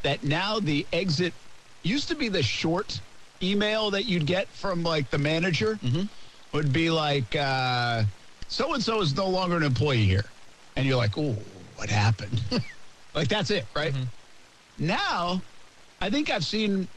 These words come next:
Speaker 1: people go in and out this revolving door to the point, not on just the radio side, but in T V too,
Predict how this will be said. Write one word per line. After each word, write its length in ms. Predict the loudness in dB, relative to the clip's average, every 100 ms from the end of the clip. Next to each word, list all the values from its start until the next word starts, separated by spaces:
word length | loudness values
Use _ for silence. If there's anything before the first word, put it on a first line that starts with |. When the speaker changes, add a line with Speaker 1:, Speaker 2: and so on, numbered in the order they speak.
| -14 -4
Speaker 1:
people 460 | -2 2 2 0 -4 -14 -16 -4
go 220 | 0 0 -2 -2
in 140 | 2
and 100 | 2
out 160 | 2 0
this 180 | 0 2
revolving 540 | 2 2 2 0 2
door 380 | 2 2 0 0 -2
to 100 | 0
the 120 | 0
point, 260 | 2 2 0
not 140 | -2 -2
on 140 | 0 2
just 180 | 2
the 80 | 2
radio 280 | 2 4 4
side, 260 | 4 4 4
but 240 | 2 2
in 140 | -2
T 160 | 0 0
V 120 | 2
too, 200 | 2 0